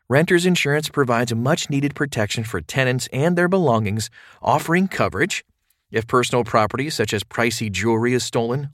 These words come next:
lost, or otherwise destroyed, against lawsuits if the tenant hurts someone or damages someone else's property, for reasonable medical costs if someone injures themselves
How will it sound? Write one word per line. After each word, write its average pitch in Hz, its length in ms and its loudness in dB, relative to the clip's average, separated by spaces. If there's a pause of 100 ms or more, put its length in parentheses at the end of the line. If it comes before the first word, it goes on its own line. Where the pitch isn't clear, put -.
lost, 107 400 -4 (240)
or 170 220 2
otherwise 135 400 2
destroyed, 107 600 -2 (580)
against 139 420 4
lawsuits 117 680 0
if 110 80 -2
the 104 100 -2
tenant 123 360 -2
hurts - 280 0
someone 95 480 -2 (220)
or 123 120 4
damages 127 480 2
someone 104 440 0
else's 156 680 -4 (140)
property, 95 500 -2 (580)
for 151 180 6
reasonable 190 440 2
medical 151 340 4
costs 139 520 0
if 110 120 -4
someone 131 360 2
injures 120 400 0
themselves 110 600 0